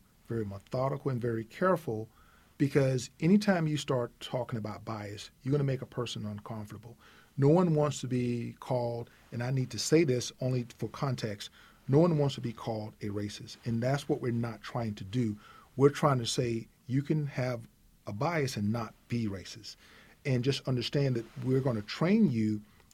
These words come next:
to recognize those things, and how do we move forward? Because we're not in it to change a person's, um, political views, their religious views, or their world views. Just open your mind and understand that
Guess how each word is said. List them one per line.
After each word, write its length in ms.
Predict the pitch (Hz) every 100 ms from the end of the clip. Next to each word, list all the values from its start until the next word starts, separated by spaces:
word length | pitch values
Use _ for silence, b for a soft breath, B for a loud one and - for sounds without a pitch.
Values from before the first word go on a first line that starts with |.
| -
to 100 | -
recognize 800 | 113 139 156 127 117 113 110 -
those 320 | 127 113 110
things, 500 | - 120 117 127 135 - b b b
and 140 | 135 123
how 160 | 170
do 60 | 180
we 120 | 175
move 240 | 156 147
forward? 460 | 135 - 139 104 - - b b
Because 320 | - 139 143 120
we're 140 | 143
not 200 | 156 147
in 80 | 143
it 140 | 135
to 160 | - 127
change 300 | - 127 117
a 40 |
person's, 540 | - 117 101 107 107 - - _ _ _ -
um, 440 | 113 110 107 107 110 _ -
political 340 | 135 139 143 147
views, 480 | 147 147 175 175 - b b b
their 100 | 131
religious 480 | 110 107 131 139 135
views, 320 | 143 147 143
or 80 | 135
their 80 | 147
world 300 | 151 175 131
views. 420 | 110 110 107 - -
Just 300 | 139 143 - -
open 300 | 127 - 131
your 160 | 151
mind 520 | 175 104 98 107 123 135 b b b b
and 120 | 123
understand 460 | 123 117 - 147 127
that 140 | 117